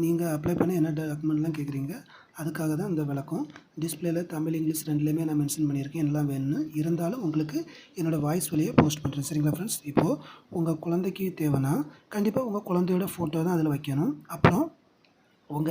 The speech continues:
ரேஷன் கார்டு, ரேஷன் கார்டுல எத்தனை பேர் இருக்கிறீங்களோ அத்தனை பேர் ஆதார் கார்டு, அப்புறம் வருமானம் வந்து அவங்க பேரண்ட்ஸ் அடிப்படையில போட்டுடலாம். சரிங்களா ஃப்ரெண்ட்ஸ்,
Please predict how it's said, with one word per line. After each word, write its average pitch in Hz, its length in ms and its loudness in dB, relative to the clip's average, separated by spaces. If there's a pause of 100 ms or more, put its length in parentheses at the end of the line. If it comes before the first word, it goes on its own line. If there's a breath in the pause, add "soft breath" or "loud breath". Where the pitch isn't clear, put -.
ரேஷன் 160 400 -2
கார்டு, 165 200 -2 (420 loud breath)
ரேஷன் 214 340 -2
கார்டுல 196 260 -2
எத்தனை 180 220 -2
பேர் 170 100 2
இருக்கிறீங்களோ 156 340 0
அத்தனை 151 300 -2
பேர் 170 180 2
ஆதார் 139 280 -2
கார்டு, 160 180 -4 (420 loud breath)
அப்புறம் 214 280 4 (100)
வருமானம் 214 480 -4
வந்து 170 240 -4
அவங்க 170 260 -2
பேரண்ட்ஸ் 175 340 0 (460)
அடிப்படையில 156 440 -2
போட்டுடலாம். 147 440 -4 (360 loud breath)
சரிங்களா 160 300 -2
ஃப்ரெண்ட்ஸ், 196 220 -8